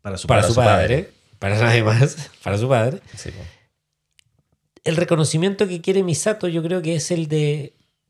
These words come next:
Speaker 2: es el de vencer a Los Ángeles, o sea, ma-,
Speaker 3: Sí, es como,
Speaker 2: matar a Los
Speaker 3: es como,
Speaker 2: Ángeles.
Speaker 3: es como el reconocimiento póstumo, como hacerle el favor al, de vuelta al
Speaker 2: Exacto,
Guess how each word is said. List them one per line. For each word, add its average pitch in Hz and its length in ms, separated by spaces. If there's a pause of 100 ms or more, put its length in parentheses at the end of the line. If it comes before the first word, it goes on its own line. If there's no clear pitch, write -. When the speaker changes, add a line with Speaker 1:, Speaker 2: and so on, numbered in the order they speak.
(240)
Speaker 2:
es 147 260
el 151 240
de 143 140
vencer 135 500
a 185 40
Los 147 160
Ángeles, 190 200
o 95 60
sea, 107 180
ma-, 98 220
Speaker 3:
Sí, 123 260
es 104 140
como, 131 220
Speaker 2:
matar 135 340
a - 20
Los 98 200
Speaker 3:
es 90 60
como, 135 280
Speaker 2:
Ángeles. 110 160
Speaker 3:
es - 60
como 131 180
el 120 60
reconocimiento 117 580
póstumo, 120 480
como 107 200
hacerle 107 300
el 113 60
favor 110 340
al, 110 140
de 107 180
vuelta 107 240
al 113 60
Speaker 2:
Exacto, 92 40